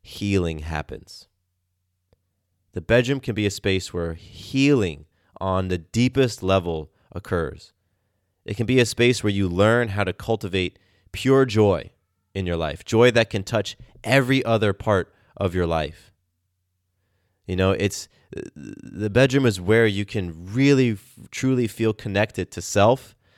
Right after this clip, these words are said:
connected to others, connected to spirit, to source, to God, connected to life in very deep and very profound ways.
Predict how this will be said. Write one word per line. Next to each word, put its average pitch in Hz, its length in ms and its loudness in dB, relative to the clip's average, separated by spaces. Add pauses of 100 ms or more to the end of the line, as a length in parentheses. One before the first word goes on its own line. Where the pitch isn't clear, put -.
(140)
connected 107 340 -4
to - 160 -6
others, 117 500 0 (280)
connected 104 280 -6
to 90 80 -4
spirit, 113 540 2
to 98 100 -8
source, 113 440 0
to 95 100 -2
God, 95 440 0 (360)
connected 110 260 -4
to 104 120 0
life 92 520 2 (580)
in 104 140 -4
very 117 400 2
deep 110 240 -2
and 92 100 -4
very 95 240 0
profound 87 460 -4
ways. 73 400 -8